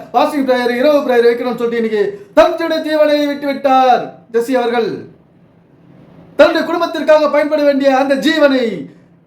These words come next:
இன்னைக்கு வீணடித்து விட்டார், போக்கடித்து விட்டார். அவரு, அந்த, அவருடைய ஜீவன் போனதுக்கு யார் காரணம்? அவருடைய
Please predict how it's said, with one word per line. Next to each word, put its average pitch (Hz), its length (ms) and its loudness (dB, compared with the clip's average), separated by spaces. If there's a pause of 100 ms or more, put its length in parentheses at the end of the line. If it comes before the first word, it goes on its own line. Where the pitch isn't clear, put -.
(140)
இன்னைக்கு 254 300 0 (800)
வீணடித்து 294 380 2
விட்டார், 247 420 4 (360)
போக்கடித்து 302 460 -2
விட்டார். 240 360 2 (640)
அவரு, 285 200 2 (160)
அந்த, 247 140 0 (260)
அவருடைய 254 280 0
ஜீவன் 311 240 0
போனதுக்கு 254 340 2 (360)
யார் 302 240 4
காரணம்? 269 320 0 (880)
அவருடைய 240 260 4